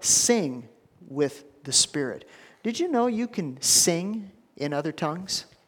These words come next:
You can sing in other tongues, and, and that works really great when you don't know the words. You can just sing in other tongues. But the word that, that gr-,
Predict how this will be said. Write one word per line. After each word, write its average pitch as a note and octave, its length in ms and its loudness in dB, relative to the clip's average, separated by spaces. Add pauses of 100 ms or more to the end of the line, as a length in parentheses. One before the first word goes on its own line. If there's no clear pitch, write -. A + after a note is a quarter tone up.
(1400)
You C#3+ 100 -4
can D#3 140 -4
sing G3 420 0 (340)
in C#3+ 140 -4
other D3 180 0
tongues, D#3 340 -4
and, C#3+ 180 -4
and D3 240 -2
that E3 220 4
works D3+ 560 -4
really F3 460 0
great G3 340 0
when C#3+ 120 -6
you C#3+ 80 -4
don't C#3+ 160 -4
know C#3+ 100 -2
the D3 100 -4
words. D#3+ 500 -6 (2000)
You D3 140 -4
can D3+ 140 -6
just - 380 -6
sing D3 540 -2
in D3 120 -6
other C3 180 -4
tongues. F3 540 -6 (420)
But D3+ 200 2
the E3+ 100 0
word A3 300 4
that, F3 240 6
that E3 220 0
gr-, - 120 -14